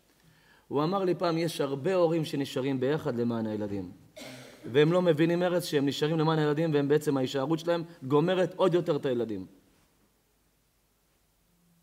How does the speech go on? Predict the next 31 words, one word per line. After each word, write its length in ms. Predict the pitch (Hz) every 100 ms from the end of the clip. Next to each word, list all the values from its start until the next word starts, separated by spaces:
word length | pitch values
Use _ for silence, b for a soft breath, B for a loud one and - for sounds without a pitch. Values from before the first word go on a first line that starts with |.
| _ -
אני 140 | 190
מכיר 320 | 190 160 196
ילדים 480 | 185 180 175 180 143
שבגיל 680 | - 139 123 123 131 135 190
מב-, 300 | 170 143 131
כבר 180 | 135 123
גדול, 440 | 127 143 185 170
שש 120 | -
עשרה, 280 | 165 165 135
שבע 200 | 123 151
עשרה, 160 | 165 147
שמונה 260 | 127 151
עשרה, 220 | 165 143 113 - B B B 123
אמרו 260 | 143 165 190
להורים, 420 | 170 160 175 165
"אתם 220 | 160 147
אוהבים 280 | 139 143 175
אותנו, 360 | 165 180 175
ואתם 300 | 131 127 127
אוהבים 240 | 127 131 165
אותנו, 340 | 165 170 160
אנחנו 160 | 131 143
יודעים 120 | 170
שאתם 160 | 160 135
אוהבים 220 | 117 110
אותנו. 320 | 104 104 104 - B B B
אתם 160 | 127 147
אומרים, 200 | 160 180
'בשבילכם, 580 | 156 160 156 180 170 151
בגללכם, 540 | 143 160 156 190 165
בשבילכם.'" 460 | 156 156 160 180